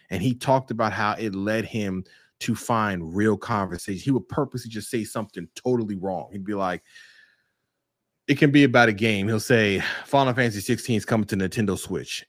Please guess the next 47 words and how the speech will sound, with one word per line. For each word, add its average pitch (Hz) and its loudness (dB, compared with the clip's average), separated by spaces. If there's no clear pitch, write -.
And 110 -4
people 139 2
be 113 2
in 104 2
the 98 -2
comments 101 -2
like, 90 -2
"What 101 0
the 87 -2
heck 104 -4
are 85 -4
you 98 -2
talking 87 -4
about?" 67 -12
"No, 120 6
it 104 2
is 87 -6
not." 95 -4
And 107 -2
then, 147 2
but 113 -2
what 120 0
it 117 0
would 98 -4
do 143 4
is 104 -4
he 143 -8
said, 110 -2
he 143 -2
would 120 -2
say 139 0
it 139 0
would 107 -2
show 127 -4
what 110 -6
people 107 -6
really 101 -6
cared 120 -4
about. 76 -10
They 98 -6
just 98 -10
wanted, 107 -4
they 113 0
would 104 -4
come 135 -2
and 101 -2
listen 98 -4